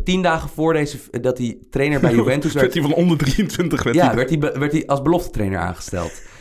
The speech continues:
Speaker 2: Dit,
Speaker 1: En
Speaker 2: dit is nog erger dan een, een, een Guardiola of, of, of een Lampard. Die, die hebben tenminste nog eerst
Speaker 1: Ja.
Speaker 2: ervaring opgedaan.
Speaker 1: Maar je noemt nu wel de twee, eh, eh, jo-, eh, voorbeelden die ik wilde noemen. Is dat, ehm,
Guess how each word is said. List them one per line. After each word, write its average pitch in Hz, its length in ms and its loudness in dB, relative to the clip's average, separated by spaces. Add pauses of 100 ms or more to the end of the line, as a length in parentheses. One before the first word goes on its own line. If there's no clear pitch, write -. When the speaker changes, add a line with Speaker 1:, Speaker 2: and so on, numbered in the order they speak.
(200)
Speaker 2:
Dit, 104 120 4
Speaker 1:
En 113 180 2
Speaker 2:
dit 202 160 2
is 190 100 0
nog 160 160 0
erger 190 300 -2
dan 170 220 0
een, 151 220 0
een, 123 220 -4
een 127 360 2
Guardiola 139 680 2
of, 127 300 0
of, 131 200 2
of 117 280 0
een 123 140 4
Lampard. 151 460 0
Die, 139 240 2
die 165 160 0
hebben 156 180 0
tenminste 131 280 0
nog 131 100 0
eerst 120 180 0
Speaker 1:
Ja. 143 100 4
Speaker 2:
ervaring 147 440 0
opgedaan. 113 680 0
Speaker 1:
Maar 143 140 2
je 170 60 4
noemt 226 200 2
nu 214 120 0
wel 214 160 0
de 196 80 -2
twee, 208 520 -4
eh, - 100 -12 (140)
eh, - 60 -12
jo-, 165 200 4
eh, 151 160 0
voorbeelden 165 420 0
die 147 100 2
ik 165 120 0
wilde 139 200 -2
noemen. 104 360 -2
Is 110 160 -6
dat, 117 260 -6 (420)
ehm, 98 420 -2